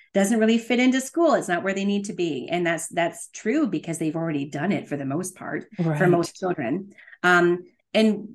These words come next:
Speaker 1: the, the, what's, what's happening in these, in these, uh, cultural environments is that the child is immediately understanding right away,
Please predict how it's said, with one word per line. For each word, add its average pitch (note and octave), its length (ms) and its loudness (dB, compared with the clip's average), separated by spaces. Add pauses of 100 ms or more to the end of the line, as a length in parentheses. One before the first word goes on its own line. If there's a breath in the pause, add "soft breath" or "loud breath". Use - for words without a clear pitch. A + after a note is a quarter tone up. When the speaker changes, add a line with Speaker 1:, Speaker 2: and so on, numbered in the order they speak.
(180)
Speaker 1:
the, G3+ 400 0
the, G3 460 -2
what's, A#3 340 -4
what's A3 280 -6
happening B3+ 720 2
in G3 180 -2
these, F#3 340 -2 (160)
in F3+ 140 0
these, F3+ 300 0
uh, D3 360 0
cultural A3 360 -2
environments F3 600 -2
is E3 180 -8
that D#3+ 280 -4 (320 loud breath)
the F#3+ 80 -2
child C#4 320 0
is B3 100 2
immediately G3 480 2
understanding E3+ 800 -2
right E3+ 180 -4
away, D#3 460 -6